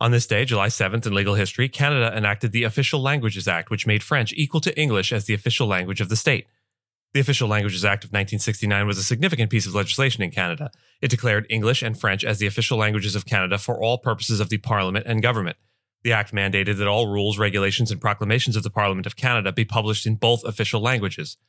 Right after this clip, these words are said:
It also established the position of the Commissioner of Official Languages, who was responsible for overseeing the application of the act and investigating complaints. The act outlined the duties of the government departments and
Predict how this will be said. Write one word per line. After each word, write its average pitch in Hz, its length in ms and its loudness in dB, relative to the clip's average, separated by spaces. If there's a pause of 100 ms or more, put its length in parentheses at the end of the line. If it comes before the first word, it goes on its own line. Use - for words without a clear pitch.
(340)
It 127 80 0
also 113 220 4
established 98 460 0
the 113 80 -2
position 107 340 0
of 98 60 0
the 95 80 -4
Commissioner 120 400 0
of 101 120 -2
Official 107 360 0
Languages, 92 480 -2
who - 80 2
was 104 120 2
responsible 107 460 0
for 98 180 -2
overseeing 110 520 0
the 107 80 2
application 107 480 -2
of 90 40 -4
the 90 120 0
act 87 260 -4
and 104 220 0
investigating 101 500 0
complaints. 104 560 -4 (600)
The 143 80 2
act 156 180 -2
outlined 127 320 0
the 110 60 0
duties 117 260 2
of 113 60 2
the 104 80 -2
government 113 280 2
departments 107 460 -2
and 107 300 0